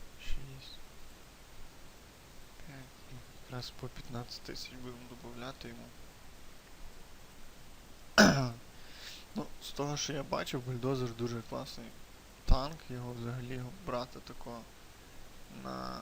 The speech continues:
як-, на месо четверте його обов'язково треба брати, тому що він єдиний, хто не станеться, він взагалі не станеться.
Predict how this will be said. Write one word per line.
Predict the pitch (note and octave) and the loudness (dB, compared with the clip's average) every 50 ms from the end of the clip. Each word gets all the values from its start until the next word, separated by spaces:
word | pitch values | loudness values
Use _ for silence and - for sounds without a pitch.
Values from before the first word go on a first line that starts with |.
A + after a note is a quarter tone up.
| - - | -8 -10
як-, | - - - - - - - - - B2+ C3+ | -10 -10 -12 -14 -14 -14 -14 -12 -10 -8 -4
на | C3 B2+ | -4 -2
месо | B2 B2 B2+ C3+ - - C#3 B2+ - | 2 2 2 2 0 -2 -4 -4 -6
четверте | - - - - C3 C3 C#3 C#3+ - - | -6 -6 -4 -2 -2 -2 -2 -2 -4 -4
його | C3 B2+ B2+ C3 B2+ B2 | -4 -4 -4 -4 -6 -6
обов'язково | A#2+ A#2 A#2+ A2+ A2+ - - - C3 C3 C3+ C3+ | -4 -4 -4 -4 -4 -6 -6 -4 -2 -2 -2 -2
треба | - - - B2 A#2+ | -2 -4 -6 -6 -4
брати, | - B2 A#2+ A#2 - B2 A#2+ - | -4 -4 -4 -4 -4 -8 -10 -10
тому | - A#2+ A#2+ | -10 -8 -8
що | - - - C3+ B2+ | -6 -6 -6 -6 -6
він | B2+ B2 B2 | -6 -8 -6
єдиний, | A#2+ A#2+ - C3 B2+ B2 A#2+ A#2+ | -6 -4 -2 -2 -2 -2 -4 -6
хто | - - C3+ | -6 -6 -6
не | A#2+ A#2 A#2 | -6 -6 -8
станеться, | - - C#3 C3 C#3 C3+ C3+ C#3 - - D3+ C#3 A#2+ A#2+ | -4 0 2 2 2 0 -2 -8 -8 -8 -6 -6 -6 -6
він | A#2+ B2 | -6 -4
взагалі | B2+ C3 B2 A#2 C3 C#3 D3+ D3+ | -4 -4 -4 -2 -4 -4 -4 -6
не | C#3+ | -8
станеться. | C3+ - - C#3+ C3+ C3 C3 B2+ - - - | -8 -6 -6 -6 -6 -6 -8 -10 -10 -10 -12